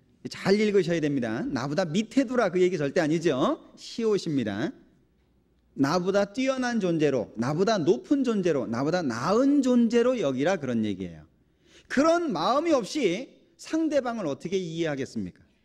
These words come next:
상대방에게 사랑을 어떻게 전달할 수 있겠어요?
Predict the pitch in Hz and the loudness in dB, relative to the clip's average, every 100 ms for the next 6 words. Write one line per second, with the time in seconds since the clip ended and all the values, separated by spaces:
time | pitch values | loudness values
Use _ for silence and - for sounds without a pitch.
0 | _ _ _ _ _ _ _ - 311 320 | _ _ _ _ _ _ _ -6 0 0
1 | 294 269 262 233 190 - 240 240 147 113 | 0 0 -2 -4 -6 -6 -8 -6 -6 -4
2 | 160 190 180 175 160 147 147 131 117 - | -2 0 0 -2 -2 -2 -4 -4 -4 -6
3 | 87 | -14